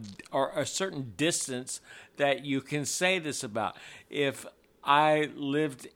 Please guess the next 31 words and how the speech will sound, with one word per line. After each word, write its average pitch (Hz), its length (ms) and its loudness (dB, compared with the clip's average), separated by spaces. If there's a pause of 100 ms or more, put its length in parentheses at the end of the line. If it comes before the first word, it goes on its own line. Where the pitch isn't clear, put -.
in 139 500 -4
Gera-, 123 580 0
you 147 120 -6
know, 120 400 -2
uh, 127 480 2 (520)
Gerardo, 135 720 6
Missouri, 127 840 2
and 104 80 -4
I 113 80 -4
said, - 200 -8 (140)
"I 220 80 2
wanna 214 140 6
go 190 120 6
to 175 60 12
a 160 60 10
ball 170 380 12
game," 151 420 4 (300)
it's - 240 4
gonna 156 220 2
be 143 180 2
<laughs> 135 140 4
like, 127 220 2 (280)
"Well, 123 140 -4
it's 131 160 -6
a 131 40 -6
long 151 380 4
ways 180 480 4
to 147 100 -6
Kansas 147 440 0
City." 196 420 2 (500)
But 147 500 8